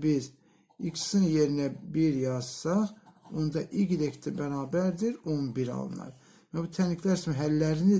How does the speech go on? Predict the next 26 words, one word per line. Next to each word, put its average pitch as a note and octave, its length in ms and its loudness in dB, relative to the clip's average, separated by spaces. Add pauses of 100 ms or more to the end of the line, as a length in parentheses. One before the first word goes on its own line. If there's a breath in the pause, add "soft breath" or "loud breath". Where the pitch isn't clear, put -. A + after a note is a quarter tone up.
(120)
soruşsaydı, F3 800 0 (120)
bir, F#3 360 2 (720 soft breath)
on D3 240 0 (100)
bir D#3 120 4
olardı. B2 500 0
Bizdən F#3+ 500 2
dörd G3 260 8
y F#3 280 4
çıxılsın F#3+ 480 -2
x - 180 -4
fərqini C#3 420 -4
soruşur. C#3 580 -4 (560 loud breath)
Dörd F3+ 320 2
vurulsun D#3 280 -4
y, D3+ 320 -2
on C#3+ 440 -6
bir G#3 180 2
çıxılsın D#3+ 640 -6
x - 340 -12
də E3 220 -2
bir. C3 240 -6 (500 loud breath)
Bərabər C#3 540 -4 (100)
qırx D3 220 -2 (180)
dörd D3+ 320 0
çıxılsın C#3 680 -12
bir G3 260 2